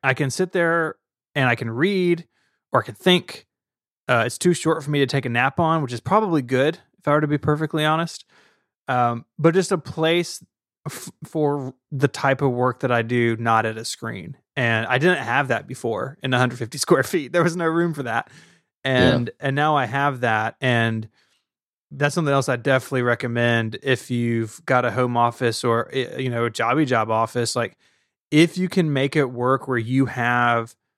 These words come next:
Speaker 1: workspace or a place to think that's not at your computer, I find that so valuable.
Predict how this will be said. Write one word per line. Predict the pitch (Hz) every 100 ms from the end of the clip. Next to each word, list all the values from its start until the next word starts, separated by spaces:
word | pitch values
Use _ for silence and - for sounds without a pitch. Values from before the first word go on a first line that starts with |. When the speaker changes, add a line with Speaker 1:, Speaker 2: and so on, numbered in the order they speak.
| _ -
Speaker 1:
workspace | 139 160 - - 151 139 131 - - -
or | 139 120
a |
place | - 131 123
to | 131
think | - 123 120
that's | 120
not | 120 110 117
at | 123
your | 135 120
computer, | 120 110 117 131 160 170 _ _ _
I | 143 165
find | - 170 147
that | 123 -
so | - - 123 117
valuable. | 110 104 107 123 - - 135